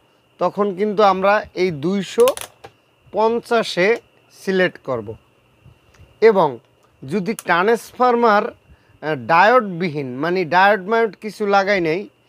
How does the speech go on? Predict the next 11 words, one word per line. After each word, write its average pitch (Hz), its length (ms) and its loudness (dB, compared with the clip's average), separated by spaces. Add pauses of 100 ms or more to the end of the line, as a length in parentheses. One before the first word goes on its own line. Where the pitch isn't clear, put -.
(320)
একটা 185 260 -6
ট্রান্সফরমার 214 760 0
ভোল্টেজ 180 460 -2
মাপি, 185 480 -4 (600)
তাইলে 196 320 2 (100)
পঞ্চাশ 202 480 0
ভোল্টের 208 540 2
হইলে 190 440 0 (400)
আমরা 180 540 -2
এই 170 200 0
জায়গায়, 190 380 2